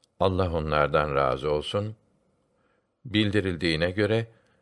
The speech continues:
Rasulullah sallallahu aleyhi ve sellem şöyle buyurdular: "Benim vasıtamla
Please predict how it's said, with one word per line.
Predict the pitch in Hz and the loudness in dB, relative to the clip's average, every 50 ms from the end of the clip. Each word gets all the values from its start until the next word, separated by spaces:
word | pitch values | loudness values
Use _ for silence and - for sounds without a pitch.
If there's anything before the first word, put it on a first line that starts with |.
| _ _ _ _ _ - | _ _ _ _ _ 0
Rasulullah | 95 101 101 - - 123 113 113 117 117 113 120 120 120 120 - - _ _ _ _ _ _ _ _ _ _ _ | 2 2 2 2 0 0 2 2 2 2 2 2 2 0 0 -4 -10 _ _ _ _ _ _ _ _ _ _ _
sallallahu | _ - - 92 85 80 80 82 82 80 80 90 98 104 98 92 78 | _ -8 -2 0 0 2 4 2 2 4 2 2 2 2 2 2 2
aleyhi | 78 76 73 78 85 87 76 71 78 67 | 2 4 2 2 0 0 0 0 2 2
ve | 65 67 | 2 2
sellem | - - 78 69 69 73 82 90 104 113 110 110 - - _ _ _ _ _ _ _ _ | 2 0 0 0 2 2 0 0 0 -2 -4 -8 -10 -14 _ _ _ _ _ _ _ _
şöyle | - - - - 123 107 85 69 67 - - | -16 -8 2 4 4 4 4 2 0 -2 -2
buyurdular: | 64 62 62 60 58 - 57 57 55 52 50 50 - - _ _ _ _ _ _ _ _ _ _ _ _ _ _ _ _ _ _ _ _ _ _ _ _ _ _ _ _ _ _ _ _ _ _ _ _ _ _ _ _ _ _ | -4 -4 -4 -6 -6 -6 -6 -4 -4 -2 -4 -4 -6 -10 _ _ _ _ _ _ _ _ _ _ _ _ _ _ _ _ _ _ _ _ _ _ _ _ _ _ _ _ _ _ _ _ _ _ _ _ _ _ _ _ _ _
"Benim | - 95 85 82 113 120 139 160 151 131 101 80 | -18 -8 0 0 2 2 4 2 2 2 0 0
vasıtamla | 73 80 80 76 - - 101 - - 92 87 80 76 69 67 69 64 - - | 0 0 0 0 -2 -4 -6 -6 -2 -2 -2 -2 -2 -2 0 0 -2 -2 -4